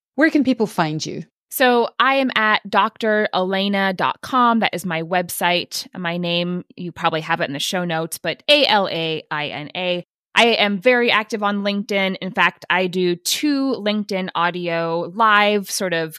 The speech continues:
Speaker 2: Q and A sessions where we dig into some of these measurement mysteries and evaluation strategies. So feel free to tune into those.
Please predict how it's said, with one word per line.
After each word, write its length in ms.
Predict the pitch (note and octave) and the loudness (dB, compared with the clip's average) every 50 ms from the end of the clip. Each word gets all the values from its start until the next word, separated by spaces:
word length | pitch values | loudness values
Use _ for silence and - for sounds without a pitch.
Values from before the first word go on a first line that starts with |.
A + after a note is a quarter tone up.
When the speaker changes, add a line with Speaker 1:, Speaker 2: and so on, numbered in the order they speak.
| _ | _
Speaker 2:
Q 260 | - - - D4 C#4+ C4+ | -6 -2 0 2 2 2
and 120 | A#3+ A3+ | 2 4
A 320 | G#3+ G#3 G3+ G3+ G3+ G3+ | 4 4 4 4 4 2
sessions 800 | G3+ - - F3+ F3 - - F#3 F3 F3 E3+ F3 F3 E3+ - - - _ _ _ _ _ _ _ - | 0 -2 -4 -6 -6 -4 -4 -4 -4 -4 -4 -6 -6 -6 -8 -10 -12 _ _ _ _ _ _ _ -4
where 260 | F3+ F#3 F3+ E3+ E3+ | 0 2 2 2 2
we 120 | F3 F3 | 0 -2
dig 240 | F3 D3 G#3 G3 F#3 | -2 2 4 4 4
into 420 | F#3+ F3+ F#3 F3+ - F#3+ F3 E3+ E3 | 4 2 0 -2 -4 -4 -4 -4 -4
some 180 | - F#3 F3+ | -6 -6 -8
of 60 | E3+ | -6
these 160 | E3 E3+ D#3 F3+ | -6 -6 -4 0
measurement 420 | F3+ F3+ F#3+ G3 F#3 F3 - - | 2 2 2 2 2 0 0 2
mysteries 800 | A3+ A#3+ A3 - - A3 G3+ G3 G3 F#3+ F#3+ F#3+ F#3 F#3 F3 - - | 2 0 0 0 -2 0 0 0 0 0 0 0 -2 -2 -2 -2 -2
and 160 | E3+ E3+ E3+ | -2 -2 -2
evaluation 680 | E3 D#3+ E3 D#3 E3+ E3+ E3 E3+ E3 E3 - - E3 | -2 0 2 2 2 2 0 -2 -2 -4 -4 -6 -6
strategies. 760 | D#3+ - - E3+ D3+ D#3 D#3 D#3+ D#3 - E3 D#3 D#3 D#3 D#3 | -10 -8 -4 -2 -2 -2 -2 -4 -4 -6 -6 -6 -6 -4 -6
So 220 | - - E3 D3+ D3+ | -4 -4 -2 -4 -2
feel 180 | - - G3+ | -2 -2 -4
free 160 | - - G#3+ G3+ | -2 -2 -6 -6
to 100 | F#3 E3 | -6 -6
tune 240 | - - A#3 G#3 | -4 -2 -2 -2
into 180 | F#3+ F#3 E3+ F3 | -2 -2 -4 -4
those. 640 | D#3+ - G3 G3+ G#3 G#3 G#3 G#3+ A3+ G#3+ - - | 0 2 4 4 4 4 4 2 2 0 -4 -6